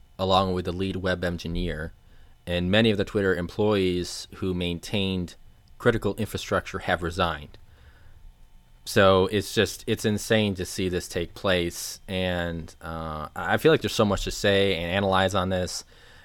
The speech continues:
A-, and I think the main point that I would come across is if you're a C E O of a company and you've been there for years and you make this kind of statement, it may sound harsh, it may sound intimidating,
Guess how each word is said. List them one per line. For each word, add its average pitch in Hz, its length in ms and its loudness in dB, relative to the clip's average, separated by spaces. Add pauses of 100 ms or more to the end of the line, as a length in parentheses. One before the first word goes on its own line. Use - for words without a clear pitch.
(160)
A-, 98 60 -2
and 98 220 2
I 104 60 4
think 160 180 2
the 104 60 0
main 120 300 4
point 98 200 0
that 92 120 2
I - 20 2
would 90 160 -2
come 95 140 -2
across 90 580 0
is 92 400 -2
if 110 140 -2
you're 151 180 4
a 120 60 2
C 127 340 0
E 104 60 4
O 107 140 6
of 98 100 -2
a - 20 -16
company 98 460 -2 (760)
and 95 560 0
you've 110 260 0
been 104 220 4
there 107 180 4
for - 180 -6
years 101 500 2
and 87 500 -4
you 92 80 -2
make 98 300 0
this 98 180 -2
kind 98 300 -2
of 85 100 -6
statement, 107 540 0 (480)
it 156 160 6
may 147 160 4
sound 170 260 -2
harsh, 90 460 2 (800)
it 117 140 2
may 107 160 4
sound 107 260 4
intimidating, 90 680 0